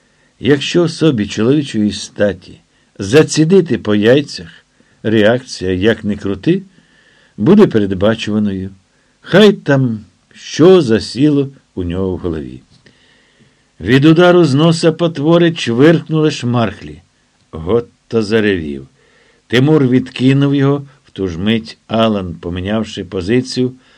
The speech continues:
влупив носаком черевика негру в живіт. З губатого рота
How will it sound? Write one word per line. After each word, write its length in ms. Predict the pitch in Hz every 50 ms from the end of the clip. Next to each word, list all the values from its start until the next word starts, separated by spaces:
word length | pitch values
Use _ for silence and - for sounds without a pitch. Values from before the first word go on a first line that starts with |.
| _ _ _ _ _ -
влупив 720 | 87 90 101 123 147 160 160 - - 170 190 185 175 160
носаком 720 | 135 131 123 - - 127 127 - 160 170 175 170 156 143 131 - -
черевика 640 | - - 120 120 120 127 156 165 160 165 - 151 139
негру 440 | 123 110 107 113 110 104 107 110 110
в 80 | 104
живіт. 340 | 98 95 92 82 76 73 69 - _ _ _ _ _ _ _ _ _ _ _ _ _ _ -
З 140 | 90 90 101
губатого 720 | 127 151 139 143 156 160 160 165 123 92 92 95 92 92 -
рота 440 | 92 120 151 151 143 - 135 131